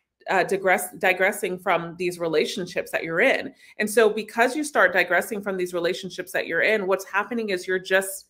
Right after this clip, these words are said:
saying, "No more. I don't wanna talk to them because I know this is," secretly and subconsciously, you're saying, "This is not a good thing for me.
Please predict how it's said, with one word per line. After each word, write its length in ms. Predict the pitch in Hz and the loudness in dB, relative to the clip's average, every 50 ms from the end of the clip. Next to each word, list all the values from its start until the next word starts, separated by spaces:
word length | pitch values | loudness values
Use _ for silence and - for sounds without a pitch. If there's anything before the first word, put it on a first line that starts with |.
| _ | _
saying, 520 | - - - 208 185 175 175 175 175 175 175 _ _ _ _ _ _ - | -8 -2 2 4 4 4 4 2 -2 -6 -14 _ _ _ _ _ _ -4
"No 180 | 185 170 170 | -4 -2 -2
more. 320 | 160 147 117 80 - - _ _ _ _ _ _ _ _ _ _ _ _ _ _ _ | -2 -2 -4 -4 -6 -10 _ _ _ _ _ _ _ _ _ _ _ _ _ _ _
I 100 | - 196 | 2 2
don't 120 | 196 190 190 | 4 4 2
wanna 160 | 202 190 180 | 0 0 -2
talk 280 | 180 185 185 170 170 - | -2 -4 -6 -6 -6 -8
to 80 | 180 | -4
them 200 | 170 170 165 175 | -2 -2 -2 -2
because 280 | 175 170 - 190 165 165 | -4 -6 -4 -4 -4 -2
I 160 | - 190 190 | -2 -2 0
know 200 | 190 180 175 185 | 0 2 2 2
this 200 | 180 180 180 185 | 2 0 -2 -4
is," 160 | 180 175 - - - | -6 -8 -8 -10 -10
secretly 640 | - - - 262 277 262 262 233 - - 160 139 147 | -10 -6 -4 -4 -2 0 -2 -2 0 0 -2 -2 -2
and 180 | 170 170 165 165 | -2 -4 -6 -6
subconsciously, 680 | - 170 160 - - 185 190 185 - 175 - - 156 | -6 -6 -6 -4 -4 -4 -4 -4 -6 -10 -10 -10 -10
you're 100 | 151 156 | -10 -10
saying, 400 | - - 156 156 151 151 175 - _ _ _ _ _ _ _ _ - | -8 -6 -4 -2 -2 -4 -6 -10 _ _ _ _ _ _ _ _ -4
"This 160 | 190 196 214 | -2 -2 -2
is 80 | 208 | 0
not 180 | 202 196 170 160 | 2 2 2 2
a 40 | 160 | 0
good 180 | - 160 165 | -2 -4 -4
thing 180 | - 143 135 151 | -4 -6 -8 -8
for 140 | - - - | -8 -10 -12
me. 240 | - - - - | -12 -14 -16 -18